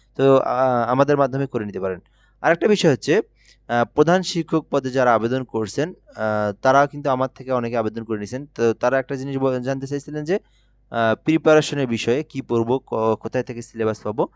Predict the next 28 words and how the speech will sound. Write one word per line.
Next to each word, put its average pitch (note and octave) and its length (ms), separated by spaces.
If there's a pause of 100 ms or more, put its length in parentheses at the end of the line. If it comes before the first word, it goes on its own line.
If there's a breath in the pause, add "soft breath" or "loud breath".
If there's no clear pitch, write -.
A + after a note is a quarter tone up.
(340 soft breath)
তো C3 100
দুই E3 200
হাজার F#3+ 300
পঁচিশ - 540
সালের A#2 260
সিলেবাস C#3+ 760 (180)
দেখে A#2+ 320
আমরা A2+ 380 (360)
সাজেশন C#3+ 420
তৈরি B2+ 240
করছি। A#2 320
সেই, A#2+ 460
আহ, G2+ 320 (200)
এতদিনে C3+ 420
কিন্তু D3 180
আমরা C#3+ 140
সাজেশনগুলো B2+ 560
তৈরি G#2+ 240
করছি, G#2+ 300
সিলেবাসগুলো A2+ 540
তৈরি G#2 220
করছি। G#2 340 (460 soft breath)
তো B2 60
আপনারা C3+ 280
কিন্তু C#3+ 220
আমাদের B2 340
থেকে C#3+ 320 (260)
এই A2 500